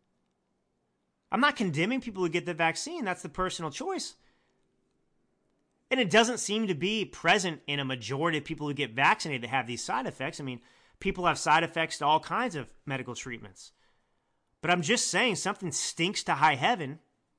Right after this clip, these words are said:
about this intentional, um, withholding of treatment options while they push vaccines.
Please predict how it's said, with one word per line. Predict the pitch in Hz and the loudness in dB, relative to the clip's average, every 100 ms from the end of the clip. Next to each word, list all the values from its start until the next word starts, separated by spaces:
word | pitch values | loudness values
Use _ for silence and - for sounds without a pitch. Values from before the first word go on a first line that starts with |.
| _ _ _ _ _ _ _ _ | _ _ _ _ _ _ _ _
about | - 147 185 185 180 | -4 2 2 2 0
this | 160 147 - - - _ _ _ _ _ _ _ _ _ _ _ _ _ _ _ _ _ _ _ _ _ - | -2 -2 -4 -8 -14 _ _ _ _ _ _ _ _ _ _ _ _ _ _ _ _ _ _ _ _ _ 0
intentional, | 165 - - 202 277 202 135 - _ _ _ _ _ _ _ _ _ _ _ _ _ _ _ _ _ _ _ _ | 0 0 2 4 4 0 -4 -8 _ _ _ _ _ _ _ _ _ _ _ _ _ _ _ _ _ _ _ _
um, | 127 135 139 135 131 127 120 113 _ _ _ - | -4 0 2 4 4 2 0 -6 _ _ _ -2
withholding | 165 - - 180 269 165 98 - _ _ _ _ _ _ _ _ _ _ _ 165 | -2 -2 2 2 2 0 -10 -14 _ _ _ _ _ _ _ _ _ _ _ -2
of | 170 | 0
treatment | - 240 370 156 | 2 2 2 0
options | 113 - - 175 - - _ _ _ _ _ | 0 -2 -6 -10 -10 -18 _ _ _ _ _
while | 156 170 | 6 6
they | 170 156 | 6 6
push | - - 180 - | 8 8 8 4
vaccines. | 151 170 190 - 339 226 - - | 2 2 2 -4 -6 -8 -12 -20